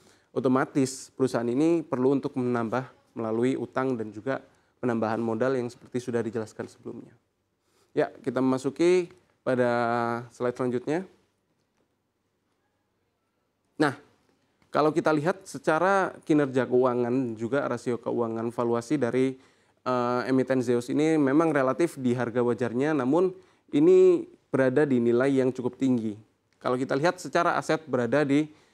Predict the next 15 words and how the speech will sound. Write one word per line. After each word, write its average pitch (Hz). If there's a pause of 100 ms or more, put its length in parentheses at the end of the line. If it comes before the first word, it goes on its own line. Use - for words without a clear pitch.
(200)
dua 127
ratus 127
delapan 123
puluh 127
satu 123
miliar 139 (100)
dan 131
juga 120
modalnya 120
seratus 120
delapan 117
puluh 113
tujuh 120
miliar, 131
sehingga 147